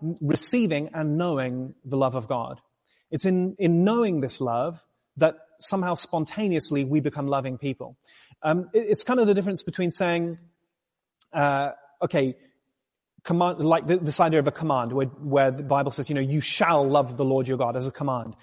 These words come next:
And then you're like, "Well, how on earth do I love God? How do I do that then? I have to make myself love him." Actually, the, the New Testament says that's not how it works at all.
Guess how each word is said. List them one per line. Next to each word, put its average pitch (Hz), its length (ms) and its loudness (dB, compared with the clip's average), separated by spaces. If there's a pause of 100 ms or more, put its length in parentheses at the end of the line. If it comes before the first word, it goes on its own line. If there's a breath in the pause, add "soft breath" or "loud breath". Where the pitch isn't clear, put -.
(240 soft breath)
And 151 140 0
then 170 80 2
you're 170 100 2
like, 156 120 2
"Well, 147 80 -4
how 196 220 0
on 175 60 2
earth 170 180 -2
do 160 80 0
I 156 80 4
love 151 220 4
God? 135 360 -2 (640)
How 175 120 2
do 165 140 4
I 151 80 4
do 185 240 4
that 135 220 -2
then? 120 140 -8
I 127 120 -4
have 151 140 -8
to 147 100 -4
make 165 280 -2
myself 139 400 -2
love 147 220 4
him." 117 140 -10 (240 soft breath)
Actually, 175 380 2
the, 165 120 0
the 156 140 -2
New 196 160 2
Testament 160 380 -4
says 143 120 -4
that's 160 200 -4
not 165 200 -6
how 143 140 -2
it 135 80 -8
works 135 240 -4
at - 120 -14
all. 175 260 -2